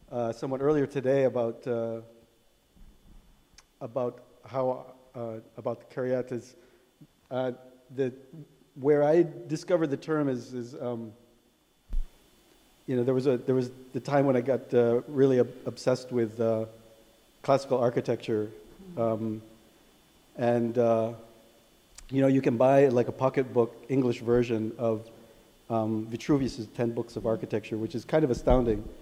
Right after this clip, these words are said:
Vitruvius was the, was, uh, the architect, the official architect of, um, of Julius Caesar. And somehow, uh, several copies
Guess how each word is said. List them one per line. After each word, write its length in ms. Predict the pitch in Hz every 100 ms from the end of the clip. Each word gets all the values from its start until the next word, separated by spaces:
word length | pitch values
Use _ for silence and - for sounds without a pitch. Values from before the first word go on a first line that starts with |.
| - -
Vitruvius 440 | - 160 151 131 139
was 180 | 120
the, 200 | 120 117 113 - - - - - -
was, 420 | 123 127 117 - 127
uh, 280 | 117 113 113 117
the 300 | 123 117 117 -
architect, 640 | 139 143 127 127 120 - - - - - - - - - - _ 135
the 220 | 123 120
official 380 | 127 151 151 135
architect 560 | 135 135 135 117 104 104
of, 320 | 120 113 113
um, 360 | 117 110 110 110 - - - _ _ _ _ _ - _
of 100 | 127
Julius 360 | 117 135 135 120
Caesar. 360 | 147 131 104 98 - - _ - - - _ _ _ 131
And 360 | 123 120 117 -
somehow, 680 | - 180 160 156 135 117 113 - - - - - - - - 143
uh, 300 | 123 120 123 - - - _ _
several 480 | - - - 156 160
copies 640 | - 143 143 139 120 -